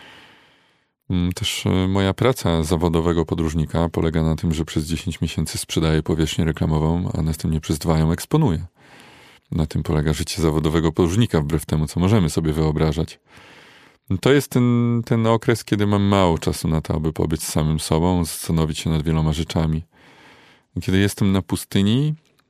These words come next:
to niezmiennie powtarzam, że w tym czasie następują dwie komplementarne wędrówki. Ta wędrówka ciała, którą bardzo łatwo możemy opisać w podcaście, już to zrobiłeś.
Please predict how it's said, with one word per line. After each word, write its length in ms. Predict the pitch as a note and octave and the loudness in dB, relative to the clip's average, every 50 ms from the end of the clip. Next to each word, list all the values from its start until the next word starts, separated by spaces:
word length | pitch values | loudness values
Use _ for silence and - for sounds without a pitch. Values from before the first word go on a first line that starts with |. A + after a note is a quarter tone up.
| - - | -16 -8
to 100 | - F#2 | -4 -2
niezmiennie 480 | F#2 F#2 E2+ E2 G2 F#2+ G2 G2 F#2+ F2 | 0 0 0 0 0 0 2 0 0 -2
powtarzam, 520 | - F2 D#2+ - - F#2 F#2+ G2 F2+ F2 | -2 -4 -4 0 0 2 4 4 2 2
że 340 | E2+ F#2+ F2+ F#2 F2+ F#2 F2+ | 2 2 2 2 2 0 -2
w 80 | - | -6
tym 160 | - - F#2+ E2+ | -6 -4 -4 -2
czasie 260 | - F2 - - G2 | -2 -2 -2 0 -2
następują 480 | F2+ E2+ - F#2 F2 - - F#2 F2 | -2 0 0 -2 -2 0 0 0 0
dwie 160 | F2 D#2+ F#2+ E2+ | 2 2 2 0
komplementarne 720 | - - F2 - - F2 E2+ E2 D#2 - - - D3 D#2+ | 0 0 -2 0 0 0 0 0 0 -2 -2 0 0 2
wędrówki. 480 | F2 E2+ D#2+ D#2+ E2 - - - - - _ _ _ _ _ _ _ _ _ _ _ _ _ _ _ _ _ _ - _ - - - - | 2 2 4 2 2 0 -2 -10 -18 -20 _ _ _ _ _ _ _ _ _ _ _ _ _ _ _ _ _ _ -20 _ -20 -12 -8 -6
Ta 80 | F#2+ | -2
wędrówka 420 | E2+ F#2+ F#2+ F2+ F#2+ - - G2+ F#2+ | 0 2 2 2 2 2 0 -2 0
ciała, 260 | - A#2+ A2+ G#2 G2 | 2 4 4 4 2
którą 260 | - - G2 F2+ F2+ | 2 2 2 4 4
bardzo 240 | F2+ F2+ E2 - F2+ | 4 4 4 4 4
łatwo 260 | F2 F2 - - F2 | 4 2 2 0 0
możemy 300 | E2 D#2+ D2+ F2+ E2 D#2+ | 0 2 2 2 2 2
opisać 380 | D#2 D#2 - E2 - - D#2+ - | 2 0 -2 -4 -2 -2 -4 -4
w 40 | |
podcaście, 480 | - - - - - F2+ F#2+ - - - | -4 -10 -6 -2 0 0 0 0 0 0
już 180 | F#2+ F2 E2 - | 0 0 0 0
to 120 | - E2 | -2 -2
zrobiłeś. 480 | D2+ D#2+ E2 D#2 D#2 D#2 D#2 D#2+ - | 0 0 2 2 2 0 -2 -4 -8